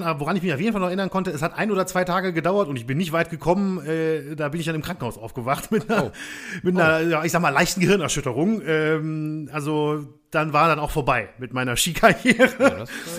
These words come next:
Speaker 2: äh
Speaker 1: <laughs> Ähm, also mehr gelegen als gestanden oder gefahren, könnte man fast sagen. Ähm, wobei es eigentlich, eigentlich ja grundsätzlich, finde ich, ja durchaus ein faszinierender Sport ist.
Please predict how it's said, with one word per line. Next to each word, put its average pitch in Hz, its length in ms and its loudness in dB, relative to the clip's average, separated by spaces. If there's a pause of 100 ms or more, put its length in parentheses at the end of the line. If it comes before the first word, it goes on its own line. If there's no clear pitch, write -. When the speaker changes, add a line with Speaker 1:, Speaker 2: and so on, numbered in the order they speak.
(320)
Speaker 2:
äh 156 220 -2
Speaker 1:
<laughs> - 0 -
Ähm, 151 220 -4
also 139 200 -4
mehr 147 300 2
gelegen 151 340 -2
als 139 220 -6
gestanden 143 380 -2
oder 131 140 -4
gefahren, 123 360 -4
könnte 117 200 -10
man 113 160 -6
fast 120 220 -8
sagen. 131 580 -6
Ähm, 120 280 -6
wobei 143 180 0
es 160 160 -4
eigentlich, 175 440 0
eigentlich 247 480 0
ja 127 60 -2
grundsätzlich, 175 420 -4
finde 196 120 -4
ich, 139 60 -10
ja 131 60 -4
durchaus 139 340 -6
ein 120 60 -14
faszinierender 143 480 -4
Sport 156 280 -6
ist. 117 160 -14